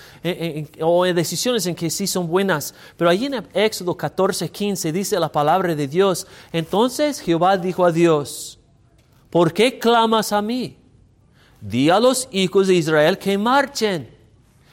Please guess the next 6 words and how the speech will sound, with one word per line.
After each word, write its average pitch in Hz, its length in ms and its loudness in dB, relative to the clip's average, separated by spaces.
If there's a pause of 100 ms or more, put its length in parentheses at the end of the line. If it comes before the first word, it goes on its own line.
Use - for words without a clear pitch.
(680)
O 220 140 2
sea, 247 500 2 (180)
Dios 254 300 0
había 208 400 2
dado 185 520 0
instrucciones. 170 1160 -4